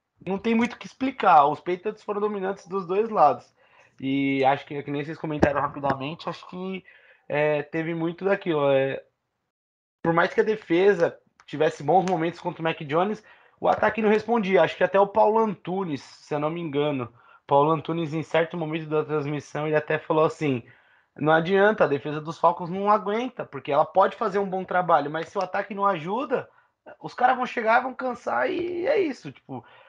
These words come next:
é, n-, não dá pra falar assim, "Ah, nossa, foi uma defesa perfeita", mas assim, nos dois últimos, é, talvez, n-, não dá pra culpar totalmente só a defesa, acho que o, minha visão, assim, né? Se vocês discordarem um pouco, podem falar à vontade, mas assim, acho que também o nosso ataque tá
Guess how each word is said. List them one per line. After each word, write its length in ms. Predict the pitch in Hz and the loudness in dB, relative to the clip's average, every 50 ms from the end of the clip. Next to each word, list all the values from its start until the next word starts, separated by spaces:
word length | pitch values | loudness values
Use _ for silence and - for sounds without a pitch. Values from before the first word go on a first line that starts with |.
| _ _ _ _ | _ _ _ _
é, 220 | - 113 113 110 110 | -2 0 2 2 0
n-, 380 | 110 117 127 135 131 131 135 139 | 0 -2 -2 -2 0 0 0 0
não 120 | 135 139 | 2 4
dá 160 | 135 139 147 | 6 6 6
pra 140 | 143 190 - | 6 4 0
falar 200 | - 196 180 175 | 2 4 4 4
assim, 200 | 165 - - 151 | 4 0 -4 -2
"Ah, 240 | 151 151 135 117 113 | 0 0 0 -2 -2
nossa, 320 | 117 131 139 127 - 127 | -4 -4 -4 -6 -6 -10
foi 160 | 113 - 135 | -10 -8 -6
uma 160 | 131 135 131 127 | -4 -2 -4 -4
defesa 300 | 127 127 139 123 127 127 | -4 -6 -10 -12 -12 -12
perfeita", 400 | - 147 139 - 127 113 - 117 | -14 -14 -14 -14 -14 -14 -12 -10
mas 160 | 120 123 139 | -8 -8 -8
assim, 280 | 135 - 165 139 113 - _ _ _ _ _ _ _ - | -8 -8 -10 -10 -10 -12 _ _ _ _ _ _ _ -8
nos 180 | 147 170 180 160 | -4 -4 -2 0
dois 220 | 156 175 202 233 | 0 2 2 2
últimos, 480 | 247 240 - 247 233 220 208 165 156 - - | 0 -2 -6 -6 -4 -4 -4 -4 -6 -6 -2
é, 340 | 113 131 139 131 127 123 - | 2 4 6 6 6 4 2
talvez, 640 | - - - 147 143 127 156 170 165 - _ _ _ _ | 0 0 0 2 2 2 0 -6 -8 -10 _ _ _ _
n-, 260 | - 131 151 151 156 160 - | -16 -12 -10 -8 -8 -8 -6
não 200 | 160 180 185 185 | -6 -4 0 4
dá 100 | 185 180 | 4 4
pra 140 | 180 240 233 | 4 2 -4
culpar 280 | - 233 - 226 214 | -4 -4 -2 -2 -2
totalmente 380 | 220 214 214 214 208 202 202 196 | -2 -2 -4 -6 -6 -6 -8 -10
só 140 | - 196 190 | -10 -8 -4
a 20 | |
defesa, 500 | 180 196 190 190 - 180 156 131 131 135 | -2 -4 -4 -4 -4 -6 -6 -4 -4 -4
acho 160 | 123 - - | -4 -6 -8
que 140 | - 135 135 | -12 -10 -8
o, 100 | 135 127 - - _ - | -8 -8 -10 -14 _ -6
minha 180 | 139 135 131 135 | -2 0 0 0
visão, 380 | 143 175 165 139 131 113 107 | 0 -2 -6 -6 -6 -6 -6
assim, 220 | 107 - - 117 110 | -8 -10 -12 -12 -10
né? 180 | 107 107 113 | -8 -10 -10
Se 120 | - - 113 | -12 -12 -10
vocês 320 | 117 113 - - 123 113 | -10 -8 -8 -6 -8 -8
discordarem 460 | 120 127 123 - 139 123 123 120 123 | -8 -8 -6 -4 0 2 2 2 2
um 40 | 110 | 0
pouco, 200 | 123 123 123 - | -4 -4 -4 -2
podem 220 | - 120 123 143 139 | -2 -2 0 0 0
falar 200 | - 135 127 127 | 0 0 2 2
à 40 | 127 | 2
vontade, 420 | 135 147 135 - 120 123 143 139 - - - - - - - - | 0 -2 -2 -2 -2 -2 -2 -4 -8 -20 -20 -20 -20 -10 -2 0
mas 120 | 131 139 | 0 0
assim, 280 | 135 - 151 131 123 123 | 0 0 -2 0 2 4
acho 220 | 120 120 - - | 4 2 2 -2
que 60 | - | -6
também 380 | - 156 147 139 135 143 156 156 | -4 -2 0 0 0 0 0 2
o 100 | 160 156 | 2 2
nosso 260 | 156 156 156 - - 156 | 2 2 2 2 0 -2
ataque 340 | - - 143 151 - - | 2 2 2 0 0 -2
tá 540 | - 160 156 156 160 160 160 165 165 170 160 | -2 0 2 4 4 4 4 4 2 2 0